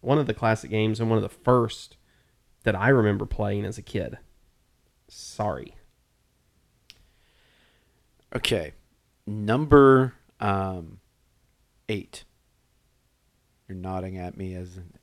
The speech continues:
Speaker 2: as if you're approving.
Speaker 1: Yes.
Speaker 2: Um, frequent listeners will know I can't count to ten, apparently.
Speaker 1: <laughs>
Speaker 2: Um, I'm gonna give you a puzzle and see if you can figure out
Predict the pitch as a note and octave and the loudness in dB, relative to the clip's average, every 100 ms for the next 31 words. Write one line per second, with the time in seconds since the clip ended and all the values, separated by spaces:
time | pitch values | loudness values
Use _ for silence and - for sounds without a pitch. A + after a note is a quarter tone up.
0 | _ _ G#2 F#2+ F2 F2+ - F#2 D#2+ D#2 | _ _ -16 -16 -14 -12 -12 -12 -12 -16
1 | - _ - G2+ - - - - _ _ | -20 _ -16 -14 -16 -20 -20 -20 _ _
2 | F#2 E2 D2+ D2 - _ _ _ - _ | -14 -12 -14 -16 -20 _ _ _ -20 _
3 | - B2+ A2+ G2+ F#2+ - F#2+ F#2 G2 F#2+ | 0 0 0 -4 -4 -4 -6 -6 -6 -6
4 | F#2+ - D#3 - F#2 - - E2 - - | -6 -4 -4 -4 -12 -10 -10 -10 -12 -12
5 | - B2+ F#2+ G2+ F#2 E2 F#2+ - - - | -4 -2 -2 -4 -6 -6 -8 -10 -20 -20
6 | - - - - - - - A#2 A2+ A2 | -20 -20 -20 -20 -20 -10 2 4 4 2
7 | - _ _ _ _ _ _ - D3+ E3+ | -6 _ _ _ _ _ _ -2 2 2
8 | D3 C3 B2+ B2 A#2+ - A2 G2+ - A#2+ | 2 0 2 4 2 2 0 0 4 4
9 | A2 G#2 F#2+ - G#2 G#2 G2 - A2 G2 | 4 0 -4 -6 -10 -8 -10 -8 -8 -2
10 | G2+ F2+ D#2+ D#2 - | 0 0 0 -4 -10